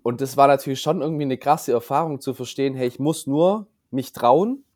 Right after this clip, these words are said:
Also was steckt da dahinter? Ich muss mich trauen, etwas zu tun, was andere nicht tun. Und dafür bekomme ich Geld. Okay, wow. <laughs> Also es war schon eine crazy Erfahrung.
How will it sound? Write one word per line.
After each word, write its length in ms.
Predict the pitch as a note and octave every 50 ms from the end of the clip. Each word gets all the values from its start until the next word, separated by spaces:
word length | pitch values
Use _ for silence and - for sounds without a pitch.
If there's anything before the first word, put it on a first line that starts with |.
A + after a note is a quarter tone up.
| _ _
Also 160 | - G#2+ A2+ G#2+
was 220 | - - C3 C3+ -
steckt 220 | - D3 C#3 -
da 60 | C#3
dahinter? 320 | B2 B2+ D3+ E3+ - G2+ - -
Ich 120 | G2 A#2
muss 180 | B2+ C3 - -
mich 200 | A#2+ - _ _ _
trauen, 580 | - - B2 A#2 A#2+ C3 C#3+ F#3 A3+ C#4+ - _ _ _ _ _ _ _ _ _ _ _ _ _ _ _ _ _
etwas 420 | - C3 B2+ B2+ C3 B2+ B2 - -
zu 120 | - C3
tun, 280 | - - F3 G#3 A3 G3
was 140 | D3+ C3+ -
andere 300 | C3 C3+ C3+ B2+ A#2+ B2
nicht 320 | B2+ C#3 F#3+ G3 - _
tun. 440 | - - F#3+ F#3+ G3+ G#3 A#3 C4 - _ _ _ _ _ _ _ _ _ _ _ _ _ _ -
Und 160 | - A#2+ A#2+
dafür 260 | C3+ C#3 D3 - D#3+ C3+
bekomme 320 | C#3 - - C#3 B2+ B2
ich 120 | A#2+ -
Geld. 340 | - B2+ A#2+ G#2 F#2 - _ _ _ _ _ _ _ -
Okay, 280 | G#2 - B2 A2 G#2+
wow. 380 | G#2+ G#2 G2 G2 F2+ F2 F2+ _ _ _ -
<laughs> 140 | C#3 A#2+ G#2+ _ _ _ _ -
Also 140 | - A#2+
es 60 | B2+ D3
war 120 | D#3+ E3+
schon 200 | E3 - E3+ D3+ C3+ - - F2+
eine 100 | A2+ C#3
crazy 340 | C3+ - D3 C3+ C#3 B2+ C3
Erfahrung. 480 | A#2+ A2+ - A#2 G#2+ G#2+ G2+ F#2+ E2